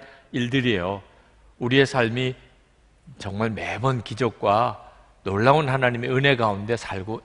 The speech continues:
있습니다. 아, 며칠 동안, 아, 뉴스 때문에 마음이 굉장히 상하고 지금도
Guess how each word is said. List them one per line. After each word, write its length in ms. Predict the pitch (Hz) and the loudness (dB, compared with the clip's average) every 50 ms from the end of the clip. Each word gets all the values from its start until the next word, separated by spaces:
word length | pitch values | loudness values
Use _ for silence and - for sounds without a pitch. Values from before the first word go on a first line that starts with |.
| _ - | _ -14
있습니다. 600 | 104 - - - 147 143 127 90 90 90 95 - - - _ _ _ _ _ _ _ _ _ _ _ _ _ _ _ _ - | -14 -12 -10 -10 -8 -6 -6 -6 -6 -10 -10 -12 -20 -20 _ _ _ _ _ _ _ _ _ _ _ _ _ _ _ _ -16
아, 320 | - 98 98 95 95 98 - 113 120 - _ _ | -12 -12 -10 -10 -10 -12 -14 -16 -20 -20 _ _
며칠 340 | 127 107 104 101 - 131 123 | -2 0 0 0 0 -4 -2
동안, 500 | - 123 113 107 104 104 117 160 190 202 - - - - - _ _ _ - | 0 0 2 4 4 4 4 2 -2 -4 -8 -16 -20 -20 -20 _ _ _ -8
아, 380 | - 87 90 87 85 90 92 101 110 | -6 -4 -4 -4 -4 -6 -8 -8 -4
뉴스 320 | 110 117 120 113 - 123 | -2 -2 -2 -2 -6 -10
때문에 580 | 104 - 127 113 101 101 98 98 98 101 92 90 - - _ _ _ _ _ _ _ _ - _ _ | -6 -2 -2 -2 -2 0 -2 -2 -2 -2 -4 -8 -14 -20 _ _ _ _ _ _ _ _ -20 _ _
마음이 360 | 107 101 98 101 104 107 101 | 2 4 4 6 4 2 -2
굉장히 440 | - - 104 104 101 104 104 107 104 | -4 -4 -4 -2 0 0 0 0 -2
상하고 640 | 90 - 131 131 127 123 113 95 104 98 95 98 104 - - - - _ _ _ _ _ _ _ - - - | -4 -6 -4 2 4 4 4 4 0 -4 -4 -4 -6 -12 -20 -20 -20 _ _ _ _ _ _ _ -20 -20 -18
지금도 580 | - - 131 123 123 123 113 107 98 98 - | -8 -6 -4 -4 -2 0 0 0 0 0 -4